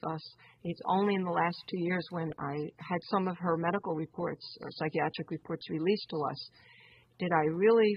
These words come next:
find out that a number of doctors thought that she was quite ill mentally, that she was possibly a childhood schizophrenic, and there was also a possi-, possibility of a brain tumor, and that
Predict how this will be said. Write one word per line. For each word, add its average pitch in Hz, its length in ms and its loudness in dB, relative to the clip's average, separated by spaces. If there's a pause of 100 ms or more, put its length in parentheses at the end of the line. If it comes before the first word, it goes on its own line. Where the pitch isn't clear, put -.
find 170 280 2
out 180 260 4
that 165 160 -2 (280)
a 180 160 -4
number 202 300 2
of 202 120 0
doctors 175 420 4 (100)
thought 165 280 0
that 147 100 -6 (100)
she 170 100 -4
was 151 200 -2 (140)
quite 175 240 0 (100)
ill 196 120 4
mentally, 175 580 -4
that 160 140 -6
she 175 180 -4
was 160 280 -4
possibly 185 520 2
a 170 200 -6
childhood 165 380 -2 (140)
schizophrenic, 165 640 -4 (720)
and 175 220 2
there 180 60 0
was 175 160 -2
also 196 280 4
a 185 100 -4
possi-, 180 600 -4 (180)
possibility 180 800 0
of 151 160 -2
a 151 80 0
brain 175 360 2
tumor, 143 340 -2
and 165 260 -2
that 165 160 -4